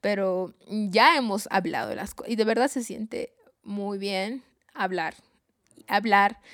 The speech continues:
que en verdad sí <laughs> cuesta, ¿sabes? Hablar, algunos dirán, "Chica, es bien, deberías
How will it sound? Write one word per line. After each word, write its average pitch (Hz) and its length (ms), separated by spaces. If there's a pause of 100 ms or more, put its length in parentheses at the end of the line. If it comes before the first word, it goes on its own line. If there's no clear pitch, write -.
(380)
que - 460 (520)
en 233 160
verdad 220 380
sí 320 200
<laughs> - 60
cuesta, - 520
¿sabes? 208 440
Hablar, 240 440 (540)
algunos 247 360
dirán, 202 400 (180)
"Chica, 285 220
es 247 140
bien, 254 240
deberías 247 400